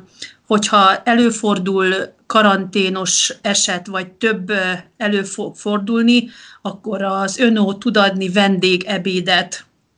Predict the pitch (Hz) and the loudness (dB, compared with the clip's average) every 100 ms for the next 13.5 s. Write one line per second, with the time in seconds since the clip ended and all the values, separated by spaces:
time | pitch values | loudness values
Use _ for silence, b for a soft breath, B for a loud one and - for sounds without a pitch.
0 | _ _ _ _ - - 202 196 220 214 | _ _ _ _ -16 -4 0 2 2 0
1 | 214 196 190 - - 202 196 190 180 190 | 0 0 -2 -10 -4 -2 -2 -2 -8 -6
2 | 190 185 190 - 190 180 220 214 233 240 | -4 -4 -4 -2 0 0 0 2 4 4
3 | 247 240 B B B B B - 202 196 | 4 0 B B B B B -6 -2 -2
4 | 196 - 214 202 - - 196 - 185 180 | -2 -2 -2 -2 -8 -4 -4 0 2 2
5 | 180 208 202 196 180 180 180 180 180 180 | 2 2 2 2 0 0 -2 0 0 -2
6 | - 180 175 - 202 208 - 233 - 240 | -4 -4 -2 -2 -2 0 2 2 2 2
7 | 247 240 247 247 B B B - 196 196 | 4 6 6 4 B B B -6 -2 -2
8 | 196 240 233 214 220 208 208 196 190 208 | 0 2 2 2 0 -2 -2 -6 -6 -8
9 | 190 190 190 - 202 208 202 - 190 196 | -6 -4 -6 -4 -4 -6 -8 -6 -4 -4
10 | 190 185 185 185 - 226 226 208 202 196 | -4 0 2 0 0 2 4 4 2 -4
11 | 185 - 202 196 196 - 208 190 180 190 | -4 -4 -4 -4 -6 -2 0 0 -2 -4
12 | 190 185 - 208 196 180 175 180 180 180 | -4 -4 -4 -6 -8 -2 0 0 0 -2
13 | 180 - - - 214 | -2 -16 -20 -10 -8